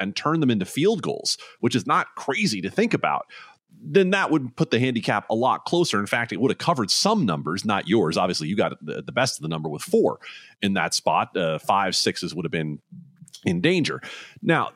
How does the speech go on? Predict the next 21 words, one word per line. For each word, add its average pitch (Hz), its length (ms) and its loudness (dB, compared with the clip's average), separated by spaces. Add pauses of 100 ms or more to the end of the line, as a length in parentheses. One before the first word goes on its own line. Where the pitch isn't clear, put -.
(120)
that 143 240 0
being 117 200 6
said, 165 460 2
you're 95 240 -6
right. 170 220 2 (220)
Uh, 123 140 2 (300)
at 120 140 2
some 185 240 2
point, 214 260 2
the 120 80 2
Giants 156 520 0 (120)
are 120 360 2
fundamentally 170 1000 0
a - 60 0
little 135 340 0
bit - 380 -4
better 120 300 4
than 107 220 0
the 104 60 0
bad 110 440 0
teams. 76 500 -2